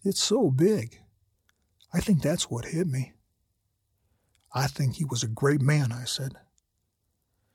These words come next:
"It's not what I expected to feel," she said. Her face softened, with a little less hate than before. Then she hugged me, long enough for me to hug her back.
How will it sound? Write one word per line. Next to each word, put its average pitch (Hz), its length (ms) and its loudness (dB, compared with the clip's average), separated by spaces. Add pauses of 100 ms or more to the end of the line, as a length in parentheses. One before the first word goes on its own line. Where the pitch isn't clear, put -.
(340)
"It's - 180 -2
not 196 240 4
what 165 160 -2
I 143 80 -2
expected 131 600 -6
to 131 60 -8
feel," 165 580 -4 (280)
she 131 220 -4
said. 127 320 -4 (500)
Her 165 100 2
face 160 300 0
softened, 135 560 0 (600)
with 143 120 0
a 151 60 4
little 165 260 6
less 156 240 0
hate 151 280 -4
than 123 160 0
before. 135 640 -2 (580)
Then 131 140 2
she - 160 -2
hugged 127 320 -4
me, 131 220 -2 (640)
long 135 240 4
enough 131 220 2
for 139 100 -4
me 127 120 2
to 123 120 -4
hug 131 180 -4
her 127 80 -6
back. 139 380 -6